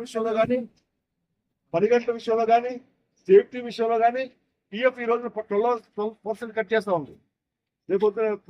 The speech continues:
కోడ్లో ఉంది ఏంటంటే టెన్ పర్సెంట్ కట్ చేయమని. యాజమాన్యం స్ట్రైట్ అవే టూ పర్సెంట్ బెనిఫిట్ ఇస్తా ఉంది. ఈ రిటైర్మెంట్ బెనిఫిట్ ఇది. పీఎఫ్ అనేది రిటైర్మెంట్ అయిపోయిన తర్వాత మనం దాచుకున్న డబ్బులతో మనం రిటైర్మెంట్ బెనిఫిట్గా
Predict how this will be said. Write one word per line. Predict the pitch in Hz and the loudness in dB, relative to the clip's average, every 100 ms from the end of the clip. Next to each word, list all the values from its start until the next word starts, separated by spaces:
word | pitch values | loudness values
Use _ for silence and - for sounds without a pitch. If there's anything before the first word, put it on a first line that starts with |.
| 170 165 _ | -14 -14 _
కోడ్లో | 185 220 240 | 0 2 2
ఉంది | 233 233 | 0 -2
ఏంటంటే | 233 226 247 220 | -4 -2 0 0
టెన్ | 220 | 0
పర్సెంట్ | 240 233 226 | -2 -2 -2
కట్ | 208 202 | -2 0
చేయమని. | 190 131 - _ _ - | 0 0 -8 _ _ -6
యాజమాన్యం | 147 190 220 247 247 | 0 0 0 -2 -2
స్ట్రైట్ | 208 202 - | 0 0 2
అవే | 254 247 | 0 0
టూ | 240 226 | -2 -4
పర్సెంట్ | 233 233 214 | -4 -4 -2
బెనిఫిట్ | 214 196 196 | -2 -2 -6
ఇస్తా | 196 160 | -4 -4
ఉంది. | 120 _ _ _ _ _ - | -6 _ _ _ _ _ -6
ఈ | 156 | -4
రిటైర్మెంట్ | 165 233 254 247 240 | 0 0 2 0 0
బెనిఫిట్ | 214 220 190 | -2 -4 -4
ఇది. | 151 - | -4 -4
పీఎఫ్ | 185 233 226 | -2 0 2
అనేది | 226 226 233 190 | 2 2 0 -2
రిటైర్మెంట్ | 226 226 233 220 214 | -2 0 0 0 0
అయిపోయిన | 202 214 | 0 0
తర్వాత | 220 214 | 0 -2
మనం | 214 185 | -2 2
దాచుకున్న | 196 214 214 | 0 0 -2
డబ్బులతో | 214 214 214 254 262 _ _ 151 _ - | 0 0 2 0 0 _ _ -20 _ -8
మనం | 180 202 190 170 _ - | -4 -2 -4 -6 _ -6
రిటైర్మెంట్ | 170 226 233 226 | -2 0 0 0
బెనిఫిట్గా | 208 220 214 | -2 -2 -2